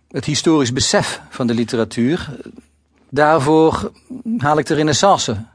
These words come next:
van de boekenplank. De twist, de literatuur als wapen,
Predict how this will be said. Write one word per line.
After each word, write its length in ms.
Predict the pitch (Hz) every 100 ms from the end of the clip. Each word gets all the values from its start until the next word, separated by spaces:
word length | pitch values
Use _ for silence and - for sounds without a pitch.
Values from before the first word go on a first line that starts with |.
| _ _
van 160 | - 110
de 80 |
boekenplank. 500 | 104 95 95 85 80 - _ _ _ _ _ _ _ _ _ _ _ _ _
De 140 | 127
twist, 520 | - 156 226 - - - _ _ -
de 100 | 131
literatuur 480 | 143 139 139 139 117
als 120 | 107
wapen, 680 | 131 151 175 220 254 247